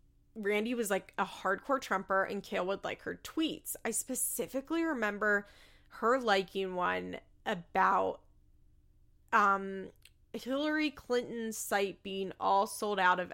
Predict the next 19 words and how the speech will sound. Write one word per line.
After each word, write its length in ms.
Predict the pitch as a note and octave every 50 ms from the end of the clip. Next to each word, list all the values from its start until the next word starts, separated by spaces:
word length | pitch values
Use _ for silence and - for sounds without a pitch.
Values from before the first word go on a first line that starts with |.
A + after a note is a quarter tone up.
| -
extra 440 | - - - - - - G3+ F3+ F#3
large 380 | F3 F3+ F3 F3 F3 E3+ - F3+
merch, 640 | E3 D#3+ D#3+ E3+ A3+ D#4+ - - - - - - - - _ _ G#3
basically 400 | - A3+ A#3 A3 - - B3 A#3+
implying, 420 | A3 G3 F3 G3+ G3 F#3+ G3 G3 F#3+
like, 200 | F#3 E3 E3+ -
Clinton 320 | - - - D3 D#3+ G3
supporters 500 | G3+ A3 F#3 G3+ G#3+ G#3 G3 G3+ G3 F#3
were 120 | F3+ E3+
fat. 580 | E3 - - - B2 C#3 F3+ C4+ F4 F4 - - -
<laughs> 320 | - - - - - - - _ _ _ _ _ _ _ _ _ _ _ _ _ _ _ - - - - - - - -
Because 180 | - - D4
I 60 | - D4+
remember 320 | C#4 C#4 C#4 C#4 D#4+ D4+
being 180 | C#4 D4+ D4+ C#4+
like, 180 | C4 A#3+ F#3+
"That's 380 | - G3 G#3+ - - - - -
really 540 | G3 F#3+ G#3+ B3 B3+ B3 A#3+ A#3 A3+ G#3+ G3+
insane." 640 | G3 F#3 F#3 F#3 - - - - - - A3+ C4